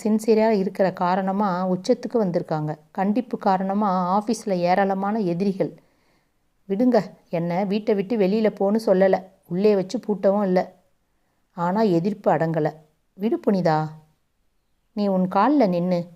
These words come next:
கை நிறைய சம்பாதிச்சு நாலு பேர் பாராட்டும்படி நடக்கும்போது தன் தப்பு அவங்களுக்கு புரியும். அது வரைக்கும் இந்த கோபம் நீடிக்கத்தான் செய்யும். அதை விடுங்க மேம். நான் சோர்ந்து துவண்டு நிக்கிற நேரம் திடீர்னு என் மேல பன்னீர் மழை பொழிஞ்ச மாதிரி நீங்க வந்திருக்கீங்க.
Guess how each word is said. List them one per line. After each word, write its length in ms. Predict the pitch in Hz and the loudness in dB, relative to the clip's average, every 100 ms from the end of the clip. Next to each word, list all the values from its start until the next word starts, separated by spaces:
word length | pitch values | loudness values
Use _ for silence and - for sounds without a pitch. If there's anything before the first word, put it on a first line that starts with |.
| _ | _
கை 240 | 165 214 | 2 4
நிறைய 320 | 254 175 208 247 | 4 4 2 2
சம்பாதிச்சு 580 | 180 185 202 175 175 196 | 0 2 2 0 -2 -2
நாலு 280 | 175 175 175 | 0 -2 0
பேர் 220 | 214 220 | -2 0
பாராட்டும்படி 600 | 185 196 208 190 160 220 | 2 4 4 2 0 0
நடக்கும்போது 840 | 185 170 - 190 175 180 170 180 185 - _ | 0 -4 -6 -2 0 2 0 0 -6 -20 _
தன் 220 | - 196 | -4 -2
தப்பு 300 | 190 196 196 | 0 0 2
அவங்களுக்கு 420 | 233 185 170 160 151 | 4 4 2 -2 -2
புரியும். 340 | 185 185 170 - | -2 0 -4 -6
அது 180 | 185 190 | -2 2
வரைக்கும் 320 | 185 185 277 | 2 2 0
இந்த 140 | 190 - | 0 0
கோபம் 460 | - 214 220 196 | 2 4 4 2
நீடிக்கத்தான் 520 | 185 180 185 175 180 | 0 -2 -2 0 0
செய்யும். 380 | 214 156 156 156 - _ _ _ _ _ _ _ _ | -2 -2 -2 -6 -12 _ _ _ _ _ _ _ _
அதை 200 | 226 254 | 0 2
விடுங்க 300 | 254 262 277 226 | 4 4 4 4
மேம். 180 | 202 190 - _ | 2 -2 -10 _
நான் 240 | 208 185 180 | -2 0 0
சோர்ந்து 480 | - 202 220 233 | 0 2 2 0
துவண்டு 380 | 220 196 214 220 | 0 2 4 2
நிக்கிற 340 | 220 190 214 185 | 0 0 0 0
நேரம் 440 | 185 190 190 185 | 2 2 0 -2
திடீர்னு 480 | 202 202 233 262 269 | -2 0 4 4 4
என் 180 | 185 185 | 4 2
மேல 260 | 190 214 214 | 2 2 2
பன்னீர் 320 | 190 214 226 | 0 2 2
மழை 240 | 202 185 | 0 -2
பொழிஞ்ச 400 | 170 185 190 196 | -2 -2 -2 -2
மாதிரி 360 | 175 175 190 196 | -2 -4 -4 -4
நீங்க 320 | 180 175 165 | -4 -6 -4
வந்திருக்கீங்க. 540 | 165 180 185 165 156 | -4 -4 -6 -8 -8